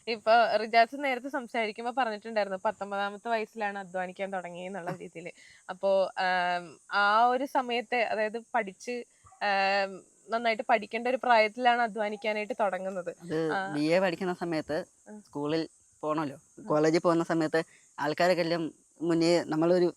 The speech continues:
Speaker 2: സ്റ്റാൻഡപ്പ് ആയിട്ട് നിക്കണ്ടേ. നല്ല ഫോണില്ല അന്നൊക്കെ, ജിയോയുടെ, ഏം, കീപാഡ് ഫോൺ. പെൺപിള്ളേരുടെ മുന്നിൽ ഒന്ന് സ്റ്റാർ ആകണ്ടേ, അതിനുവേണ്ടി.
Speaker 1: ഉം.
Speaker 2: അപ്പം, ആ, അങ്ങനെ ഒരു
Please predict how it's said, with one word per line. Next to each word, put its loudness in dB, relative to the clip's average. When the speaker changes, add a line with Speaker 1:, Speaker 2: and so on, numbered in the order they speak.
Speaker 2:
സ്റ്റാൻഡപ്പ് 0
ആയിട്ട് 4
നിക്കണ്ടേ. 0
നല്ല 2
ഫോണില്ല 0
അന്നൊക്കെ, -4
ജിയോയുടെ, 0
ഏം, -6
കീപാഡ് 0
ഫോൺ. -6
പെൺപിള്ളേരുടെ 4
മുന്നിൽ 4
ഒന്ന് 4
സ്റ്റാർ 2
ആകണ്ടേ, 10
അതിനുവേണ്ടി. 0
Speaker 1:
ഉം. -8
Speaker 2:
അപ്പം, -2
ആ, -6
അങ്ങനെ -2
ഒരു -2